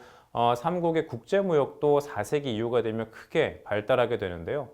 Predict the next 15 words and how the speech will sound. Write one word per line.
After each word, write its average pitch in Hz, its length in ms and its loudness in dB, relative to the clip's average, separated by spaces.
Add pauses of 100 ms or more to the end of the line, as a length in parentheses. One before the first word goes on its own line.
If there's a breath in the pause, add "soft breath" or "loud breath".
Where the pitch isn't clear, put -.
(680 loud breath)
특히 185 340 2
농업이 165 440 6
발달하면서 131 1000 0
상업도 170 580 -2
같이 110 540 -4
융성하기 113 680 -4
시작합니다. 104 680 -6 (340)
그리고 117 260 2
이 113 140 2
상업이 156 520 0
융성해지니까 110 1000 -2 (400 loud breath)
큰 185 340 -2
도시에서는 123 840 0
시장이 156 480 -2
열리고 87 420 -4